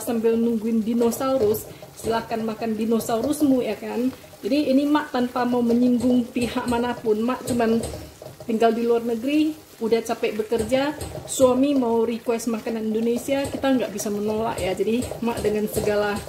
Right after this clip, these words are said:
eh, pemikiran, jadi memasak sesuatu itu dengan cepat dan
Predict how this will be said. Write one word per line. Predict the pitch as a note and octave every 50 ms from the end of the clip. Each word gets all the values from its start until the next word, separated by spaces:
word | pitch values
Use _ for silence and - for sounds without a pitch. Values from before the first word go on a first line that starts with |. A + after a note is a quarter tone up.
| - - - - - - - - - - - - -
eh, | G3+ G3+ G3+
pemikiran, | - - A3+ A3+ A#3+ - - - C4 C4 C4+ C4+ C4 A#3 G#3 G3+ G3+ - - - - - - - - - - - -
jadi | - F#3+ G3+ A#3 B3+ C4 B3+ - - - - - - -
memasak | - G3+ G3+ G#3+ G#3+ G3 - - - -
sesuatu | A3 G#3 - A3+ G#3+ G#3 - G#3+
itu | G#3+ G#3+ B3 C4+ C#4 C#4+ C4+ C4+ - - - - - - - - - - - - - -
dengan | - G3 G3 G#3+ G#3
cepat | G3+ - A3+ - - A#3+ - -
dan | A3